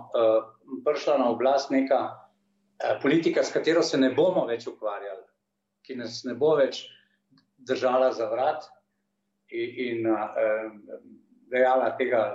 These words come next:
slabega, bednega občutka, ko-, ki ga vsaj jaz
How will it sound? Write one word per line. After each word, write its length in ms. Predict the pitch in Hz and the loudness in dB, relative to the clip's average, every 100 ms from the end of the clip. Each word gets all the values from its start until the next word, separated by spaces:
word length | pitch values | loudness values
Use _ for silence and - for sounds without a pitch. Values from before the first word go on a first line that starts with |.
| - - | -10 -20
slabega, 840 | - - - 127 127 131 117 113 - | -20 -18 -10 -2 0 2 2 0 0
bednega 480 | 127 123 123 113 107 - - _ _ - | 0 2 0 0 -2 -4 -16 _ _ -10
občutka, 600 | 113 - 170 170 160 135 - | -10 0 0 2 0 0 0
ko-, 160 | 117 117 | -4 -2
ki 140 | 127 117 | 0 2
ga 100 | 107 | 2
vsaj 260 | - 120 | 2 2
jaz 200 | 127 131 | 2 0